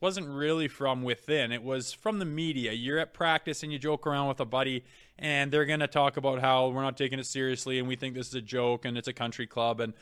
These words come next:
just any way they could spin it, it was never good enough. And if we lost two games in a row, the whole season was over. If we won two games in a row, it was like, "Well, this can't possibly last."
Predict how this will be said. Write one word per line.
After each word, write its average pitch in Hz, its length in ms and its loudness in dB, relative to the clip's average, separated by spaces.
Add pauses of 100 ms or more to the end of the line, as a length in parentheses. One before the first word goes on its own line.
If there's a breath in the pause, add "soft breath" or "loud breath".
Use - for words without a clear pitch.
(220 loud breath)
just - 180 -6
any 208 160 2
way 180 200 4
they 160 100 0
could 143 220 -4
spin 143 400 0
it, 117 180 0
it 135 100 -8
was 131 160 -4
never 143 300 0
good 123 240 2
enough. 113 360 -2
And 113 260 -4 (320 loud breath)
if 123 160 -2
we 131 80 -2
lost 151 280 4
two 175 100 -2
games 160 280 0
in 151 80 -2
a 147 80 0
row, 147 420 6 (340 loud breath)
the 143 360 4
whole 143 180 6
season 135 360 -2
was 120 140 0
over. 117 320 2
If 127 220 -6
we 135 80 -4
won 143 320 2
two 151 160 0
games 127 300 -2
in 120 60 -2
a 117 60 -2
row, 117 220 4
it 120 80 0
was 117 140 -4
like, 110 200 0
"Well, 151 220 4
this 113 160 -6
can't 110 240 0
possibly 110 500 -2
last." 117 560 2